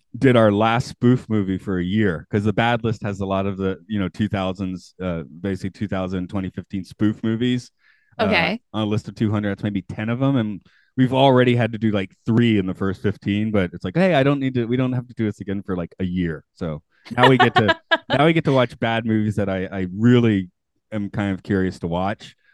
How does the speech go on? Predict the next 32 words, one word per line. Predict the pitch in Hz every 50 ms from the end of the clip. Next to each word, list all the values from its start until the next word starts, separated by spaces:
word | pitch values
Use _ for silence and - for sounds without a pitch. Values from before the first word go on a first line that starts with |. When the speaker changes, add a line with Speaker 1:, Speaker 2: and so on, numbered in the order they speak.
| - _ -
Speaker 1:
Um, | 92 90 87 85 170
Speaker 2:
All | 180 196 190
right. | 175 170 175 185 185 180 165 160 156 156 - - - - _ _ _ _ _ _ _ -
Speaker 1:
everybody | 156 156 175 180 151 143 123 120 120
requested, | 113 110 - - 123 110 110 - - 113 104 98 98
uh, | 95 95 95 92 - -
for, | 98 87
uh, | - 90 87 95 90 90 90 - -
the | 98
Flintstones | - - 107 104 107 - - 101 98 92 90 95
Viva | 101 104 101 98 95
Rock | 90 95 92 92 - -
Vegas | 98 95 95 92 92 87 -
for | - 90
that | 87 85 82 71
one. | 80 82 82 87
So. | 90 - 85 82 78 - _ _ -
Speaker 2:
Oh | 196 196 208 208 202 196 196 190 185 175 170 156 - - -
gosh, | 165 160 160 160 160 160 165 165 156 156 175 - - 185
that, | - 185 180 175 175 175 175 - -
mm. | - 196 190 185 180 180 175 165 160 151 139 -
Speaker 1:
<laughs> | - 180 214 - _ - - _ _ - - _ _ _ _ _ _ - -
Speaker 2:
Have | 240 254 285 277
fun | - - - 254 247 254 240 208
just | 202 - - 196
ripping | 185 180 185 202 185 185 - 170 160 156 156
that | 151 147 139 -
one | - 156 156 135 139 165 160 - _ _ -
the | 190
whole | 175 196 226 240 240 233
time. | 220 - 320 254 185 180 175 165 160 160 170 233 -
<laughs> | _